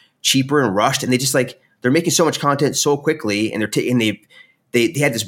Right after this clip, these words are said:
beautiful piece of technology that was used to enhance, like, the interior shots of the Millennium Falcon, and then Jon Favreau did wonders with this technology to make, like, The Lion King and, and other stuff that they've turned it into, like, this is,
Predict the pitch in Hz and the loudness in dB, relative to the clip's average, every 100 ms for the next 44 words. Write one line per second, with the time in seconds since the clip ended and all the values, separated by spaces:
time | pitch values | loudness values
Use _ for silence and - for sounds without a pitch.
0 | - _ 127 - 165 214 160 160 135 131 | -10 _ -12 -2 0 2 2 2 2 2
1 | 131 147 107 98 101 95 104 131 120 98 | 2 2 0 0 0 -2 -2 0 0 -2
2 | - - 101 95 - 120 120 - 107 95 | -6 -8 -6 -6 -2 0 0 0 0 -2
3 | - 107 104 - 123 107 - 104 104 98 | -2 -6 -4 0 2 2 0 0 -2 -4
4 | 113 98 110 123 135 80 80 - - _ | -2 -2 -2 -2 -2 -8 -10 -16 -20 _
5 | _ _ _ 113 104 104 104 139 131 127 | _ _ _ -2 -2 0 -2 0 0 0
6 | 139 131 113 101 131 160 180 151 110 104 | 0 0 -2 -6 -4 0 2 0 -2 -4
7 | 95 110 113 117 98 92 95 90 95 120 | -6 -2 2 2 0 -4 -4 -4 -6 -6
8 | 131 135 117 107 95 95 - 131 - 123 | -4 -2 -4 -4 -6 -6 -4 -4 -2 -2
9 | 110 - 143 135 _ _ 135 123 120 110 | -2 -2 -2 -2 _ _ -2 0 0 -2
10 | - _ _ _ _ _ _ - - 160 | -8 _ _ _ _ _ _ -10 -4 0
11 | 185 139 95 123 110 101 123 131 143 | 0 0 -2 -2 -2 0 0 0 -2